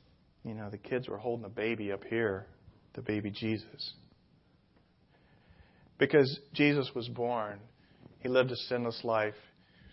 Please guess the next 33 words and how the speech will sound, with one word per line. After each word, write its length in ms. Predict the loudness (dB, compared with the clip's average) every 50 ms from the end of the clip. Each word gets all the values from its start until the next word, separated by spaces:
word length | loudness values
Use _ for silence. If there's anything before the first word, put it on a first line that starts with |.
| -20 -20 -20 -14 -8
He 80 | -8 -6
proclaimed 640 | -2 0 -2 -2 0 2 4 6 6 6 4 2 0
the 60 | -2
kingdom 400 | -2 -2 -2 0 0 0 -2 -2
of 120 | -4 0
God 280 | 2 4 6 6 6 4
was 160 | 2 -2 -2
at 100 | -4 -4
hand, 440 | -4 -6 -4 -4 -4 -4 -6 -8 -12 -16 -20 -20 _ _ _ _ _
His 200 | -4 -4 -4 -4 -4
reign 460 | -4 -2 -2 0 0 -2 -4 -8 -10 -14 -18 -12 -6
for 220 | -4 -2 0 0
our 240 | 0 0 0 0 0
hearts 340 | 0 0 0 0 0 -4 -10
and 80 | -10 -8
lives. 500 | -8 -8 -8 -10 -12 -14 -18 -20 -20 -20 -20 -20 -20 -20 _ _ _ _ -20 -20 -20 -20 -20 -20 -20 _ -2
He 140 | 0 0 0
healed 380 | 4 6 6 6 6 4 0
people 480 | -4 -4 -4 -4 -6 -8 -10 -10 -10 -8 -8
of 120 | -8 -4
their 120 | -4 -6 -4
diseases. 800 | -4 -6 -8 -6 -6 -6 -6 -6 -8 -10 -12 -14 -14 -18 -20 -20 _ _ _ _ _ _ _ _ _ _ _
He 160 | -4 -4 -4
spoke 520 | -4 -4 -6 4 6 6 6 6 2 -6 -10
truth, 480 | -4 0 2 4 4 4 2 -2 -6
and 120 | -10 -6 -2
people 300 | -2 -2 -2 -2 -2 -2
were 80 | -2
drawn 480 | -2 -2 0 2 2 2 2 2 0 -2
and 100 | -6 -8
attracted 560 | -8 -6 0 4 4 4 4 4 0 -6 -4
to 80 | -4 -6
Him, 220 | -6 -6 -10 -10